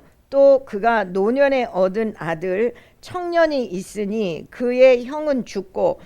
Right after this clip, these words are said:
그의 어머니가 남긴 것은 그뿐이므로 그의 아버지가 그를 사랑하나이다." 하였더니, 응. "그 형은 죽고, 응, 노년에 얻은 아들인데 그의 어머니가 남긴 거, 그 <laughs> 아버지가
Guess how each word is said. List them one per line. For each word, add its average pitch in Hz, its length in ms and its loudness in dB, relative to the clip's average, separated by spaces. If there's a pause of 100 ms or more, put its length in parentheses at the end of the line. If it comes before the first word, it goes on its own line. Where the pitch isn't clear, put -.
(220)
그의 247 460 2
어머니가 226 720 0
남긴 208 600 -4
것은 226 500 -4
그뿐이므로 185 880 -4 (300)
그의 254 300 2
아버지가 202 920 -2
그를 254 460 -4
사랑하나이다." 254 1160 -4
하였더니, 196 840 -8 (360)
응. 160 260 -12 (340)
"그 233 180 -4
형은 294 380 -2
죽고, 151 520 -8 (240)
응, 196 140 -6
노년에 254 420 2
얻은 185 300 -2
아들인데 175 880 -6 (260)
그의 294 360 6
어머니가 233 600 0
남긴 180 540 -6
거, 151 220 -8 (280)
그 269 220 0
<laughs> 247 420 0
아버지가 202 320 -4